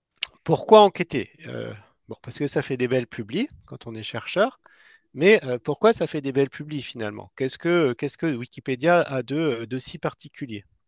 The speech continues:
Euh, bah, alors ça, je, j'ai repris quelques transparents, euh, qu'on, que j'avais fait pour, euh,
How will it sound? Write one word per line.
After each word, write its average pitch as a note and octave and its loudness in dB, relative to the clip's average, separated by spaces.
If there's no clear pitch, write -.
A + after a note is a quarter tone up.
Euh, A#2 -2
bah, C#3+ 4
alors C#3+ -2
ça, G#3+ 2
je, F3 -4
j'ai D3+ -4
repris D#3+ -2
quelques D3+ -2
transparents, D#3 0
euh, A#2+ -2
qu'on, C3 -8
que - -8
j'avais C3 -6
fait F3 -6
pour, D3 -8
euh, A#2 0